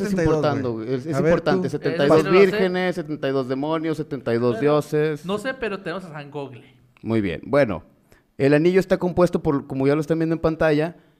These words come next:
Speaker 1: Está por com-, compuesto por dos triángulos, uno encima del otro, y se conoce como la estrella de David. Tiene algunas letras y mamadas que supuestamente
Speaker 2: <laughs>
Speaker 1: tiene sabiduría, arquitectura y la madre.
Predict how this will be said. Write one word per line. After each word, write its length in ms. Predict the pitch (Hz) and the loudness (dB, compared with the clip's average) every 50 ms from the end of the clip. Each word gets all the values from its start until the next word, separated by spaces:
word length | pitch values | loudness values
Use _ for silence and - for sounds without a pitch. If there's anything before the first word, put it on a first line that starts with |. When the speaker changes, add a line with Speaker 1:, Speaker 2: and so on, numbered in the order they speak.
| _ - | _ -10
Speaker 1:
Está 240 | 123 123 - 147 127 | -8 -6 -6 -6 -4
por 180 | 151 151 139 - | -2 -4 -4 -2
com-, 220 | - 143 131 - | -4 -6 -6 -6
compuesto 480 | - - 131 123 127 131 123 - 135 - | -8 -6 -6 -2 -2 -4 -4 -4 -6 -4
por 120 | 120 110 107 | -2 -2 -2
dos 180 | 120 120 - | -2 -4 -4
triángulos, 580 | - 160 160 156 160 160 165 170 170 170 - - | -4 -2 -2 -2 -2 -2 -2 0 0 -2 -2 -4
uno 240 | 120 120 120 127 135 | -6 -4 -4 -2 -4
encima 320 | 127 123 127 120 123 131 | -4 -4 -4 -4 -2 0
del 160 | 131 135 139 156 | 0 0 0 0
otro, 360 | 156 - - 151 160 170 165 _ _ - | -2 -2 -2 -6 -6 -6 -8 _ _ -8
y 100 | 139 123 | -6 -6
se 100 | 147 143 | -4 -4
conoce 360 | - 139 127 131 123 147 139 | -4 -4 -4 -2 -4 -4 -6
como 220 | - 107 98 98 | -6 -6 -6 -6
la 60 | 95 | -6
estrella 340 | 92 - - 95 107 107 110 | -6 -8 -8 -10 -6 -2 -2
de 60 | 113 | 0
David. 260 | 117 123 143 151 151 151 _ _ _ _ _ _ | 0 -2 -2 -6 -10 -12 _ _ _ _ _ _
Tiene 180 | - 131 131 139 | -2 -2 0 0
algunas 360 | 139 123 135 135 135 135 135 131 | -2 -2 -2 -2 -2 -2 -2 -2
letras 340 | 127 123 127 143 147 - | -4 -2 -2 -4 -4 -4
y 40 | 151 | -2
mamadas 440 | 139 135 135 135 127 127 131 131 - | -2 -2 -2 0 -2 0 -2 -2 -4
que 80 | - 143 | -6 -10
supuestamente 640 | - 104 - 113 107 - - 135 131 123 117 - 131 | -10 -8 -6 -6 -6 -4 -4 -6 -4 -4 -6 -6 -6
Speaker 2:
<laughs> 60 | - | -4
Speaker 1:
tiene 200 | 123 120 135 147 | -2 -2 -2 -2
sabiduría, 680 | - 180 185 180 180 175 170 165 165 160 160 160 170 - - _ _ _ _ _ _ _ _ _ _ _ _ _ _ - | -2 -2 -2 0 0 0 0 0 2 2 2 0 -2 -6 -14 _ _ _ _ _ _ _ _ _ _ _ _ _ _ 0
arquitectura 840 | 135 143 139 - - 151 - 160 - - - 139 139 139 143 - - | 0 0 0 0 -4 -4 -4 -4 -8 -4 -2 0 2 2 2 2 2
y 140 | 139 151 151 | 0 0 0
la 100 | 151 131 | 0 -2
madre. 360 | 110 98 87 80 80 82 - | -2 -4 -6 -8 -10 -12 -14